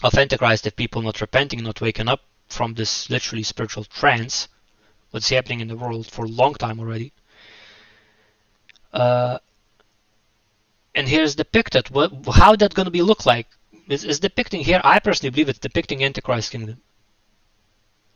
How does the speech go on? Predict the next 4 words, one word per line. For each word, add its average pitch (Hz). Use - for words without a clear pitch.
Where 127
no 156
more 160
joy, 180